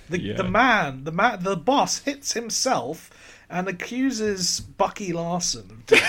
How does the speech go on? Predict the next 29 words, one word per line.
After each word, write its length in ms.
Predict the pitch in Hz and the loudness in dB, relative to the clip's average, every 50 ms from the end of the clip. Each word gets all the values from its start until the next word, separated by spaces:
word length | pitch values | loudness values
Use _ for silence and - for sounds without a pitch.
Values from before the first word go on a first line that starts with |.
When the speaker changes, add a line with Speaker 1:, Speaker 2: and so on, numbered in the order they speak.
| - - - - | 2 0 0 2
Speaker 1:
it 260 | 453 440 254 180 208 - - - - - - - | 2 2 0 -2 -6 -10 -16 -20 -20 -20 -20 -20
Speaker 2:
<laughs> 340 | - - - - - _ - | -20 -20 -20 -20 -14 _ 0
Speaker 1:
and 260 | 175 180 190 185 180 | 0 0 0 0 -4
fires 720 | - - - 254 254 277 302 285 254 196 160 143 - - | -8 -4 0 0 2 2 2 2 2 2 2 0 0 -2
him. 320 | - 135 113 107 - 156 - 233 - - | -4 -6 -8 -6 -4 -2 -2 -2 -4 -2
Speaker 2:
I 120 | - 254 262 | -2 -2 0
mean, 260 | 269 262 262 254 214 - - - - - _ _ _ - | 0 0 -2 -2 -6 -10 -20 -20 -20 -20 _ _ _ -12
I'm 200 | - - 330 359 | -6 -4 -4 0
not 200 | 370 339 294 254 | 0 0 0 0
gonna 160 | 254 233 220 | 0 2 2
lie, 500 | 220 233 220 202 175 151 135 135 127 117 - _ | 4 6 6 8 8 6 6 4 0 -2 -6 _
that's 300 | - - 240 262 214 - | 0 0 2 2 0 2
my 160 | 220 220 202 180 | 4 4 4 4
first 400 | - - 220 208 196 180 - - | 4 6 8 10 10 8 8 4
laugh 320 | 185 180 190 185 175 - | 4 6 6 6 4 2
of 120 | 143 120 | -2 -2
this 200 | - 120 107 - | -2 -2 -2 -2
film. 540 | - - 147 135 117 107 101 95 95 98 98 - | -2 0 2 2 2 2 0 -2 -4 -8 -10 -14
<laughs> 40 | - - - - - - _ _ - _ - - - - - - - - - - 1017 - - - - | -16 -16 -16 -16 -20 -20 _ _ -20 _ -20 -20 -20 -20 -2 4 6 6 8 8 6 4 6 8 10
It's 340 | 320 330 302 - - - - | 10 12 10 8 6 0 -6
fake 500 | - - - - - 202 202 196 190 190 | -8 -12 -12 -2 4 6 6 6 6 4
Gilbert 340 | - 185 175 165 160 170 180 | 4 4 4 4 2 -2 0
Gottfried 480 | - 170 170 170 156 - 139 127 123 | 2 2 2 2 0 0 0 2 2
hitting 200 | 123 139 135 123 127 | 2 0 0 0 -2
himself 360 | 131 123 117 - 147 - - | 0 4 6 6 6 6 4
in 60 | - - | 0 -2
the 380 | 123 - - 147 147 143 143 | -2 -2 0 2 4 4 4
Speaker 1:
<laughs> 20 | 143 | 2
Speaker 2:
face. 260 | - - - - | 0 -2 -8 -8